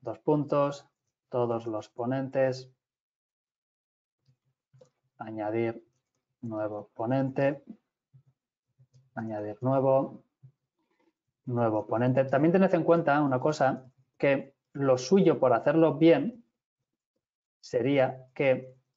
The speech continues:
todo esto lo estuviese escribiendo en inglés. ¿Vale? Ver ponentes, buscar ponente, que lo estuvierais haciendo en inglés. ¿Por qué? Porque para hacerlo perfectamente bien y seguir todos los cánones, lo escribiríais en inglés y después lo traduciríais al castellano.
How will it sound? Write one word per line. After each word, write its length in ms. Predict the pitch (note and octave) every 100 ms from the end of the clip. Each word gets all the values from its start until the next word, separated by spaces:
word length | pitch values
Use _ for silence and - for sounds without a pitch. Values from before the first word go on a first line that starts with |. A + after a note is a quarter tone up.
| _
todo 240 | - D3 C#3
esto 160 | C#3
lo 60 | C3+
estuviese 320 | B2+ B2+ C3
escribiendo 340 | - C3 B2+ C3+
en 60 |
inglés. 500 | A#2+ A2+ - - _ _ _ _ _ _ _ _ _ _ _ _ _ _ _ -
¿Vale? 300 | A2+ A2+ B2+ - _ - _ _ _
Ver 220 | - G#2+ -
ponentes, 680 | A2 C#3 D3+ D3+ D#3 - - - _ _ _ _ - A#2+
buscar 380 | B2 - B2
ponente, 380 | - A#2+ B2+ C#3+ - - - -
que 80 | D3+
lo 60 |
estuvierais 300 | C3 C#3 D#3
haciendo 260 | D#3+ E3 E3+
en 80 | E3
inglés. 400 | B2 A#2+ G#2 -
¿Por 260 | - C3+
qué? 400 | B2+ D3 A#2+ - _
Porque 400 | B2+ B2+ C3 D3+ -
para 180 | C3
hacerlo 320 | C3 E3 F3+ F#3
perfectamente 680 | D#3+ F3 D#3+ C#3+ C#3+ C3+
bien 340 | C3+ E3 F3 - _ _ _
y 120 | C3 A#2+
seguir 440 | A#2+ A#2+ B2+ C3
todos 140 | C3
los 140 | B2+ B2+
cánones, 540 | D3 C#3 A#2+ D#3 - _ _
lo 80 | D3
escribiríais 540 | C3 C3 C3+ D3 E3 E3
en 80 |
inglés 400 | D3+ D3 D#3+ E3 -
y 60 |
después 500 | B2+ B2 D3 D3 - -
lo 240 | C#3 B2+
traduciríais 560 | B2 B2+ - B2 C3+ C3+
al 100 | B2
castellano. 460 | G#2+ - A2 G#2